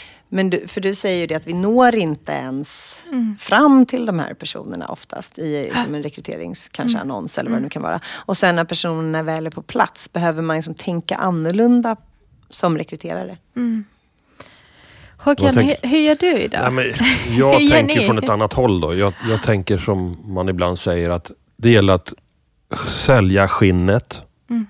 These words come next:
Speaker 3: innan man har skjutit björnen. Lite grann att don't overthink it. Tror vi att det är
Speaker 2: Mm.
Speaker 3: en kompetensbrist och det finns ett gäng duktiga människor som vi behöver,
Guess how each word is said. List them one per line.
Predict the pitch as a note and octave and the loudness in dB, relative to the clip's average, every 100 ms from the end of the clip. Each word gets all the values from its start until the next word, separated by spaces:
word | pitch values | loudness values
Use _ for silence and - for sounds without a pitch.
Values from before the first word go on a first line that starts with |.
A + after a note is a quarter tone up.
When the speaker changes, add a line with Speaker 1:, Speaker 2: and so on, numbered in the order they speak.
| _ | _
Speaker 3:
innan | A2+ F2 E2+ | 2 2 0
man | E2+ | -2
har | F2 | 2
skjutit | A2 F2 G2+ | 2 2 2
björnen. | C3 D3+ D2+ D2 - _ _ - | 4 4 2 -4 -14 _ _ 2
Lite | C3 A2+ B2 | 4 6 6
grann | G#2 | 6
att | F#2+ F#2 - _ _ | 4 0 -6 _ _
don't | A2+ G#2+ B2 A2+ | -2 2 4 2
overthink | A2 F#2+ - A#2+ B2+ | -2 -2 -2 -2 -2
it. | D#2+ - - | -8 -10 -6
Tror | C3 D3+ C#3+ | -2 0 0
vi | C#3+ A#2 - | -2 -2 -4
att | G2+ | -4
det | A2+ | -2
är | |
Speaker 2:
Mm. | F2 F2 | -2 -4
Speaker 3:
en | |
kompetensbrist | - E2 F2+ D2+ - E2 - | -6 -8 -6 -8 -8 -12 -8
och | F#2+ | -8
det | |
finns | F2+ F#2 F2 | -6 -6 -8
ett | E2 | -8
gäng | F#2+ F2 F2 | -4 -4 -4
duktiga | G2+ - F#2 | -4 -4 -6
människor | F2+ E2 E2 F2 | -6 -8 -8 -8
som | E2+ E2 | -6 -4
vi | F2 E2 D#2 _ _ _ _ _ | -2 -4 -6 _ _ _ _ _
behöver, | - D#3+ E3 D#2 - | 2 6 6 2 -6